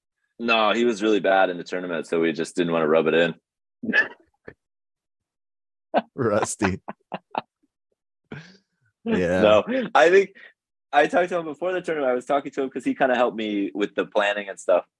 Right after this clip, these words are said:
Speaker 1: um, 'cause he had planned the last one. And, uh, he, his last game was that tournament in the fall where he had a walk-off home run to win the tournament.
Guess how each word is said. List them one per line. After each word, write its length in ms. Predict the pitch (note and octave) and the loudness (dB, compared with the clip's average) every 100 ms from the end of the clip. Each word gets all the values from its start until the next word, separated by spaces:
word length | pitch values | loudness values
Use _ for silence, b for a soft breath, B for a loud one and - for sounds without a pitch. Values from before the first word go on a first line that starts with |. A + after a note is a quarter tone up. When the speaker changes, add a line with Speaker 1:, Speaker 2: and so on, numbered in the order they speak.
| F2+ | 2
Speaker 1:
um, 200 | F#2 F#2 | 2 2
'cause 160 | G2 | -2
he 100 | G#2+ | 0
had 120 | F#2+ | 2
planned 200 | F2 F#2 | 2 0
the 40 | E2+ | 2
last 240 | F#2+ G2+ | 2 2
one. 120 | F2+ E2 _ _ _ _ _ _ _ _ _ _ - | -4 -10 _ _ _ _ _ _ _ _ _ _ -8
And, 240 | F#2 F2+ | -6 -2
uh, 220 | E2+ D#2+ - _ _ _ _ _ _ _ | -2 -2 -4 _ _ _ _ _ _ _
he, 540 | - D#3 E4 D3+ - _ _ _ _ | 0 2 4 2 -2 _ _ _ _
his 320 | - E3+ E3 C#3 | -4 0 0 2
last 420 | C3 D#3+ F#3 - | 4 4 0 -4
game 180 | A#2 G#2 | -8 -6
was 160 | G2+ | -4
that 260 | G2 F2+ - _ _ | 0 2 0 _ _
tournament 380 | - A#2 A2+ F2 | -6 -2 -2 -2
in 60 | |
the 80 | G2 | -4
fall 540 | - G#2 G2 F2 E2 - | -4 2 4 4 2 0
where 160 | G2 | -2
he 100 | G2 | 0
had 160 | G#2 G2+ | 2 0
a 60 | F2 | 2
walk-off 460 | F2+ G#2+ A2+ G#2 | 2 2 2 -2
home 220 | G2+ G2 F2+ | -2 -12 -12
run 460 | F#2 F2+ E2+ D#2+ - _ _ _ _ _ | -10 -10 -10 -12 -18 _ _ _ _ _
to 100 | - G2 | -2 0
win 320 | F#2 G#2 G2 | 0 -2 -2
the 100 | F2+ | -6
tournament. 560 | - G#2+ G2 D2 - | -4 -4 -4 -6 -12